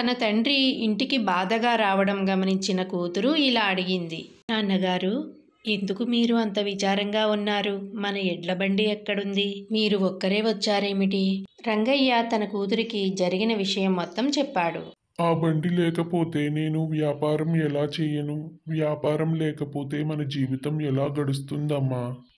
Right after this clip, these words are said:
Speaker 1: ఇంత అన్యాయమా? నాన్నగారు, మీరు బాధపడకండి. ఒక గంటలో అతనికి బుద్ధి చెప్పి మన బండిని మన ఇంటికి తీసుకువస్తాను అంటూ ఒక కట్టెల మోపు తలపైన పెట్టుకొని వాళ్ళ నాన్నను మోసం చేసిన వ్యక్తి దగ్గరికి బయలుదేరింది కూతురు.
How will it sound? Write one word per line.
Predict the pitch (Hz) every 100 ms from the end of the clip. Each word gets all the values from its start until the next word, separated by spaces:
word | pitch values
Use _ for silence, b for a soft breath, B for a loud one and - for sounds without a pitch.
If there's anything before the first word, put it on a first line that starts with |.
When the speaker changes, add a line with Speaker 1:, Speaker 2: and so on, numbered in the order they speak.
| _ _
Speaker 1:
ఇంత | 220 202 208
అన్యాయమా? | 226 214 202 214 233 233 190 170 180 - 208
నాన్నగారు, | 196 190 190 196 214 196 - 170
మీరు | 196 196 190
బాధపడకండి. | 202 190 180 202 208 190 185 175 170 180 b b b b
ఒక | 196 196
గంటలో | 190 185 180 202 190 190 240 214 196
అతనికి | 202 196 185 190
బుద్ధి | 180 190 202 208
చెప్పి | 196 190 214
మన | 214 190
బండిని | 180 180 180 196 202
మన | 220 190
ఇంటికి | 190 190 214 220
తీసుకువస్తాను | 214 196 - 185 185 - 180 175 175 - _ _ _ _ _ _
అంటూ | 247 262 262
ఒక | 269 214 220
కట్టెల | 214 208 196 254 269
మోపు | 269 254 247
తలపైన | 220 196 175 196 214 214
పెట్టుకొని | 208 170 - 175 180 269 381 -
వాళ్ళ | 208 233 247
నాన్నను | 226 190 214 254 262
మోసం | 226 190 196 185
చేసిన | 202 190 190 190
వ్యక్తి | 185 185 185 190
దగ్గరికి | 180 175 175 180 226
బయలుదేరింది | 302 247 202 185 180 180 180 180 269
కూతురు. | 294 320 220 180 -